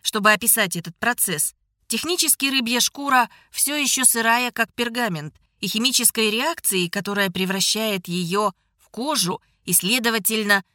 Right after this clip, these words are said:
навсегда защищает от гниения, влаги и тепла, не происходит. Это различие является причиной того, что пергаментные страницы или обложки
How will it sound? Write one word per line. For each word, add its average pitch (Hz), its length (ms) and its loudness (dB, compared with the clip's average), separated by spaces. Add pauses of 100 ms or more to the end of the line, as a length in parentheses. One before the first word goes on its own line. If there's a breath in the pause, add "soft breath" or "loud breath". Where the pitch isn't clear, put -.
навсегда 214 640 2
защищает 185 720 0
от 170 140 0
гниения, 185 800 0
влаги 190 360 2
и 170 180 -6
тепла, 185 500 2 (240)
не 196 180 0
происходит. 196 800 -2 (580)
Это 233 280 -2
различие 226 720 -2 (160)
является 285 580 -2
причиной 254 540 -2
того, 214 360 -2
что 233 200 -2
пергаментные 208 880 -2
страницы 214 640 -2
или 208 280 -2
обложки 202 720 0